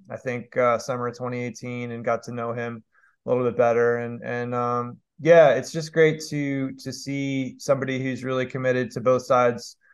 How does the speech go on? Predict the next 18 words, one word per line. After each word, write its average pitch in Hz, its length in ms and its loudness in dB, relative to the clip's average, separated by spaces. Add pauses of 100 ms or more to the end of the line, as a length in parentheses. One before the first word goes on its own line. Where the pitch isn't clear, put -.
(520)
of, 127 380 4
um, 120 480 2 (760)
the 131 140 -4
poker 151 320 4
sphere, 170 460 4
cash 139 380 4
and 135 120 -12
tournaments. 120 560 -4
I 120 60 -2
mean, 120 160 -6
he's 117 200 -8
re-, 123 140 -8
he's 113 160 -8
really 127 240 -2
a 127 80 2
well-rounded 120 540 2
player. 120 500 2
Dude, 123 220 -8